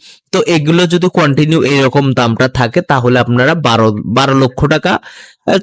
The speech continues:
সর্বোচ্চ তেরো, আপনারা যদি হাই ম্যাটেরিয়ালস লাগান তাহলে সর্বোচ্চ তেরো, কিন্তু দশ থেকে বারো লক্ষ টাকার মধ্যে ইনশাল্লাহ এই বিল্ডিংটি কমপ্লিট হবে।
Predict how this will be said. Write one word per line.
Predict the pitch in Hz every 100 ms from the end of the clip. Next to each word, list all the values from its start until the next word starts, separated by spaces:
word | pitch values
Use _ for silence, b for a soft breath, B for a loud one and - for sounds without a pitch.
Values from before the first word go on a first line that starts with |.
| -
সর্বোচ্চ | - - 208 190 196 208
তেরো, | 196 190 135
আপনারা | 113 135 135
যদি | 147 156
হাই | 131 131
ম্যাটেরিয়ালস | 143 131 135 139 147 147
লাগান | 156 170 262
তাহলে | 175 135
সর্বোচ্চ | 139 151 135 135 131
তেরো, | - - 147 208
কিন্তু | 214 160 160
দশ | 147 151 -
থেকে | 160 175
বারো | 151 131
লক্ষ | 127 123 135
টাকার | 131 131 135
মধ্যে | 123 147 175
ইনশাল্লাহ | 135 110 117 117
এই | 113
বিল্ডিংটি | 107 107 110 107 220 B B B - _
কমপ্লিট | 143 131 123 127 120
হবে। | 98